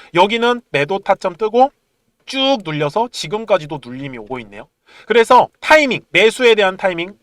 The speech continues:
파란색은 매도에 대한 타이밍. 지금 티씨 머티리얼즈 떠 있어요? 안 떠 있어요? 아직 안 떠 있죠? 그러니까 매수에 대한 기회가 있다, 없다?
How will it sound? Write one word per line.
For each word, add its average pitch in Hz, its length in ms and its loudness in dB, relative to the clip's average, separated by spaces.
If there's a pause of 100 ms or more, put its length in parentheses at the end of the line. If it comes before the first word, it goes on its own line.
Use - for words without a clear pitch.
(120)
파란색은 196 560 0
매도에 147 320 -4
대한 123 200 -8
타이밍. 143 320 -12 (360)
지금 226 360 0
티씨 277 280 -6
머티리얼즈 214 480 -2
떠 285 160 6
있어요? 254 280 0
안 143 160 0
떠 160 140 -2
있어요? 190 320 0 (100)
아직 214 300 0
안 175 180 2
떠 233 160 2
있죠? 202 540 4 (260)
그러니까 226 580 2
매수에 190 480 0
대한 202 260 -2
기회가 175 480 -2
있다, 175 360 2
없다? 247 400 2